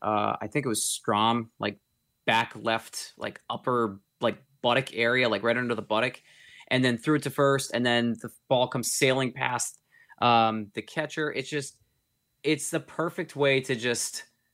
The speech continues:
say how bad the Red Sox are just kind of playing right now. Like, we had a fourteen game series, and I think I said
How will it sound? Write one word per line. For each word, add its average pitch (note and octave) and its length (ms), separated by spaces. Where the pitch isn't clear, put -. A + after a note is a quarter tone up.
say A#2 640
how B2 280
bad A2 280
the G2+ 80
Red G2+ 220
Sox G#2+ 380
are G#2+ 80
just G#2 200
kind A2+ 240
of G#2 160
playing A2 360
right A2+ 200
now. A#2+ 200
Like, A2+ 140
we B2+ 80
had A2 100
a - 40
fourteen D3 460
game B2+ 220
series, A2+ 420
and A2 80
I G#2+ 60
think D3 200
I C3 80
said A2+ 240